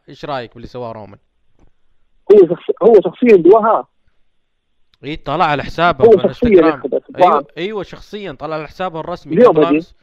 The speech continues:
Speaker 1: قبل أمس طلع على الانستغرام وقال: "أنا ما قدرت أدخل في ال-،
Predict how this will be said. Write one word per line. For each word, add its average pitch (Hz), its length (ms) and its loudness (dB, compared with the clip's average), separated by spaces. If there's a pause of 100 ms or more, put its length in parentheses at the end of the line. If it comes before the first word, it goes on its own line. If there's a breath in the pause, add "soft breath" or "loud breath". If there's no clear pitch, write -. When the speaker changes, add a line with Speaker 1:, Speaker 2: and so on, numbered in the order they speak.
(640)
Speaker 1:
قبل 156 240 -8
أمس 202 320 -10
طلع 156 220 -6
على 139 160 -6
الانستغرام 143 720 -14
وقال: 147 280 -8
"أنا 143 180 -14
ما 143 80 -16
قدرت 139 400 -14
أدخل 135 360 -12
في 131 100 -18
ال-، 120 480 -14